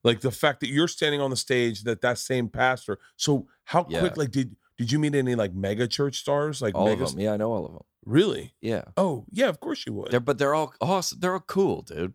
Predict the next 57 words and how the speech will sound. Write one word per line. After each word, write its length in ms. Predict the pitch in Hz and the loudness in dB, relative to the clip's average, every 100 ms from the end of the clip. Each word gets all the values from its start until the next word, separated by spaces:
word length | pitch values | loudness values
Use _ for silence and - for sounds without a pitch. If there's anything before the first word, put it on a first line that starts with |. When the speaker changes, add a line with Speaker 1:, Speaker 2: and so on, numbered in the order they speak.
| - | 2
Speaker 1:
Really? 260 | 123 139 151 - | 4 4 0 0
I 40 | |
Speaker 2:
And 80 | 139 | 2
you 40 | 156 | 4
Speaker 1:
think 60 | |
Speaker 2:
roast 300 | 151 175 165 185 | 4 4 2 -2
'em. 160 | 175 _ _ - | -4 _ _ 4
Well, 260 | 151 147 | 6 6
you, 140 | 123 135 | -2 -4
they're, 280 | 131 123 120 | 0 2 2
you 180 | 131 131 | 0 4
roast 340 | 127 135 - | 4 4 2
'em 100 | 139 | 2
all, 180 | 127 127 | 2 2
and 80 | 123 | 2
they're 120 | 113 | 2
all 120 | 120 | 4
like, 220 | 113 95 92 - | 2 0 -4 -10
th-, 120 | - - - | -10 -10 -2
like, 200 | 98 98 | 0 2
I 80 | 104 | 2
did 180 | 107 95 | 2 0
a 80 | |
j-, 280 | 80 - - | -4 -10 -10
joke 240 | - 98 92 | 0 2 2
about, 240 | 90 80 | 2 2
like, 320 | 80 73 - _ _ _ | 0 -4 -8 _ _ _
Joel 200 | - 90 80 85 | 0 2 2 0
Osteen, 380 | - 85 87 82 | -2 -2 -2 -2
and 140 | 80 | -2
he's 160 | 87 76 | -4 -4
like, 140 | 69 | -6
he, 120 | 87 - | -6 0
I 100 | 90 | 0
was 180 | 87 80 | 2 0
at 120 | 85 | 0
his, 160 | 80 - | 0 -4
uh, 120 | 80 | -4
church 280 | - 92 82 | -2 -2 -2
that 100 | - | -4
he 80 | 85 | -4
planted, 280 | - 80 80 | -2 -2 -2
and 60 | 80 | -2
he 40 | |
was 100 | 80 | -4
like, 120 | 73 | -4
"Dude, 180 | 73 78 | -4 -6
if 60 | 76 | -2
Joel 260 | 82 85 | 2 2
was 140 | 80 76 | 0 -2
here, 180 | 78 73 | -4 -4
he 100 | 78 | -6
would 120 | - | -10
think 160 | 64 - | -10 -6
that's 220 | 67 - | -8 -8
the 100 | - | -16
funny." 320 | - 58 | -12 -10